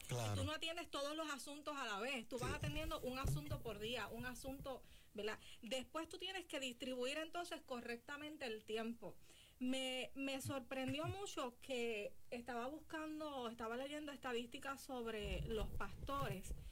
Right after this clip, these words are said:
Speaker 2: y unas estadísticas que se realizaron en los Estados Unidos dicen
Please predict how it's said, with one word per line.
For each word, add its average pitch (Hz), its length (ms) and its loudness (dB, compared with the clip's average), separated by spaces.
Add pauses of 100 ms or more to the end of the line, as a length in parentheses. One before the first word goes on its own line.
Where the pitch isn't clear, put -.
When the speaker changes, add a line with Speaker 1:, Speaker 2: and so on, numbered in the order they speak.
(360)
Speaker 2:
y 262 440 0
unas 285 260 2
estadísticas 330 580 -2
que 285 120 -6
se 269 160 -4
realizaron 233 580 0
en 302 120 -2
los 311 100 0
Estados 302 440 0
Unidos 302 360 0
dicen 254 480 -2